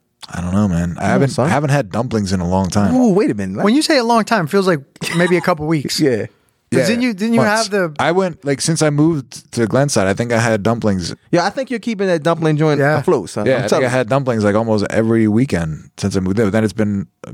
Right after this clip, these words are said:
Speaker 1: been over a month now.
Speaker 3: Right.
Speaker 1: It was, I missed, like, basically all of pizza month.
Speaker 2: Oh, you
Speaker 1: But now I'm really into pizza.
Speaker 3: But didn't you get the,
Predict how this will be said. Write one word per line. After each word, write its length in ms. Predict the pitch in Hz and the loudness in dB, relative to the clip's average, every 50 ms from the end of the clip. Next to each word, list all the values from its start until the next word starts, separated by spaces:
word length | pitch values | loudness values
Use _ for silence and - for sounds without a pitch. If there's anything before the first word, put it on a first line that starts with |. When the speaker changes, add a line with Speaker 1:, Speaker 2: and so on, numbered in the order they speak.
| 92 | -4
Speaker 1:
been 160 | - 127 139 139 - | -2 -2 -2 0 0
over 240 | - 135 135 135 127 | 0 0 2 2 0
a 60 | 107 | 0
month 260 | 104 127 156 160 - | 0 -2 -2 -2 -4
now. 120 | - 156 139 | -6 -6 -4
Speaker 3:
Right. 140 | 131 123 127 | -4 -4 -4
Speaker 1:
It 80 | - - | -2 0
was, 120 | 107 110 | 0 2
I 120 | 113 113 120 | 2 2 0
missed, 420 | 117 123 135 131 - - - _ - - | 0 0 -2 -2 -2 -6 -10 _ -12 -6
like, 160 | - 107 101 98 - - - | -2 -2 0 -2 -2 -4 -2
basically 280 | 117 117 107 104 98 | -2 -2 0 2 2
all 160 | 92 104 120 | 2 2 2
of 100 | 113 - | 0 0
pizza 240 | - 139 135 - - | -2 -2 -2 -2 -4
month. 340 | 90 82 71 - - - - - _ _ _ _ _ _ _ _ - | -4 -4 -4 -6 -8 -14 -20 -20 _ _ _ _ _ _ _ _ -2
Speaker 2:
Oh, 180 | 131 139 139 131 | 0 2 2 0
you 220 | 131 - - 139 | 0 -2 -2 0
Speaker 1:
But 60 | 165 190 | 0 2
now 120 | 180 185 | 2 0
I'm 80 | 147 147 | 0 0
really 140 | 156 151 151 | 0 0 -2
into 140 | 139 127 - | -2 -4 -6
pizza. 440 | - 180 190 - - 71 - - _ | -8 -8 -8 -8 -10 -12 -12 -10 _
Speaker 3:
But 100 | - 208 | -6 -4
didn't 220 | 190 262 269 269 277 | -2 0 2 2 2
you 100 | 277 233 | 2 0
get 140 | 277 220 | 0 -2
the, 80 | - | 0